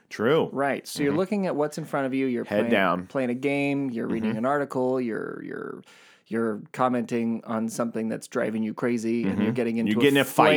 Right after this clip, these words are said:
Speaker 2: flame war.
Speaker 1: Yes, you're getting
Speaker 2: You're,
Speaker 1: into fights.
Speaker 2: like, like, this is, this is, or you're, or you're just having, like, a, just a, a chat
Speaker 1: Yeah.
Speaker 2: sesh
Speaker 1: Yeah.
Speaker 2: with your homegirl across the street.
Speaker 1: Right,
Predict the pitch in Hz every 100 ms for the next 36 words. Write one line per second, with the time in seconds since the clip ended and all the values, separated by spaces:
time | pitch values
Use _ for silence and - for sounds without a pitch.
0 | 147 135 135 131 127 104 95 - 110 113
1 | 110 113 - 95 - 151 156 165 151 147
2 | 202 214 208 151 175 202 202 165 175 185
3 | 214 247 240 254 247 254 233 220 202 180
4 | 131 - _ 180 170 135 127 - - -
5 | - - - - - 139 131 - _ _
6 | - 110 151 131 131 - - - _ 120
7 | 135 - - 147 135 139 127 123 - 143
8 | 143 135 135 135 123 135 127 - 123 -
9 | 131 123 117 101 87